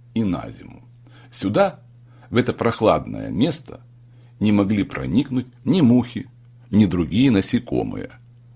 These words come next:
портящие мясо. Запасы дичи висели на поперечных жердях с деревянными крючьями. В углублениях стен стояли красные, толстые, похожие на блюдца,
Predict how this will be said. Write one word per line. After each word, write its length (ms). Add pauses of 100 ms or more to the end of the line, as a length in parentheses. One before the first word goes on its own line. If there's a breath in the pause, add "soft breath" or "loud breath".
(100)
портящие 640
мясо. 480 (240 loud breath)
Запасы 500
дичи 360
висели 640 (340 loud breath)
на 180
поперечных 640
жердях 640 (100)
с 80
деревянными 720
крючьями. 640 (800 soft breath)
В 80
углублениях 640
стен 360 (520 soft breath)
стояли 380
красные, 640
толстые, 540
похожие 560
на 160
блюдца, 640